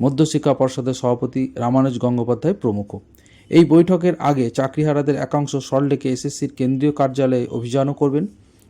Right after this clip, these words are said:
অর্থাৎ চাকরিহারা শিক্ষক শিক্ষিকারা আলাপ আলোচনার রাস্তা যেমন বন্ধ রাখতে চাইছেন না, তেমনি আন্দোলনের রাস্তা থেকেও সরে আসছেন না।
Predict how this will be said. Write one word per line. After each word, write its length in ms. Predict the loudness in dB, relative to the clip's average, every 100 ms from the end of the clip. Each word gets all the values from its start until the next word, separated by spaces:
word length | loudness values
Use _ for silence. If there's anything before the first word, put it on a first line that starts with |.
| -8
অর্থাৎ 280 | -2 0 2
চাকরিহারা 580 | 0 -2 -4 -2 -2
শিক্ষক 380 | -2 -6 -4 -4
শিক্ষিকারা 520 | -4 -8 -2 0 0 0
আলাপ 260 | -2 0
আলোচনার 400 | 0 0 -2 0
রাস্তা 300 | -2 -2 -4
যেমন 220 | -2 -2 0
বন্ধ 260 | 0 2
রাখতে 320 | 0 0 -4
চাইছেন 400 | -4 -2 -2 -2
না, 200 | -2 -4 -8 _ _ _ -2
তেমনি 320 | 2 4 2
আন্দোলনের 580 | 2 2 2 2 2 2
রাস্তা 280 | 0 -2 -6
থেকেও 260 | -4 -6
সরে 260 | -4 -2 0
আসছেন 360 | -2 -4 -4
না। 160 | -4